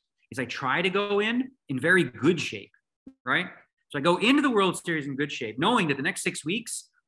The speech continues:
my body can take it. It can, you know, gain a little bit, it can get a little softer and all those things. Um, and then I know that I, you know, I can game plan it and get back in shape, you know, quickly after that. But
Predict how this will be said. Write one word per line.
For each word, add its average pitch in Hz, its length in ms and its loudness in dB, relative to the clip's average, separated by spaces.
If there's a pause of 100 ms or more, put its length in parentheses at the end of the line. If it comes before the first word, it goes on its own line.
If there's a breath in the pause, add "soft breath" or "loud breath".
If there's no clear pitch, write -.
(120)
my 147 220 -2
body 170 260 4
can 151 280 -2
take 151 260 -2
it. 226 100 -2 (320)
It 139 120 -10
can, 135 240 -4
you 143 80 -4
know, 135 80 -4
gain 143 240 -2
a 160 40 -2
little 160 160 -2
bit, 151 120 0
it 139 80 -2
can 120 100 -6
get 143 80 -2
a 151 40 0
little 151 120 -4
softer 151 560 -2
and 143 80 -2
all 139 140 -4
those 147 180 -6
things. 175 320 -4 (460)
Um, 135 360 -2
and 156 80 -2
then 156 120 2
I 147 60 4
know 147 440 0
that 135 100 -2
I, 127 200 -4
you 139 80 -4
know, 127 100 -4
I 113 100 -8
can 120 200 -14
game 135 240 -2
plan 123 240 -6
it 113 100 -14
and 120 80 -14
get 117 140 -6
back 117 240 -6
in 113 40 -10
shape, 113 280 -10 (160)
you 120 40 -12
know, 107 60 -10
quickly 113 460 -10
after 135 260 -4
that. 95 240 -12
But 117 120 -12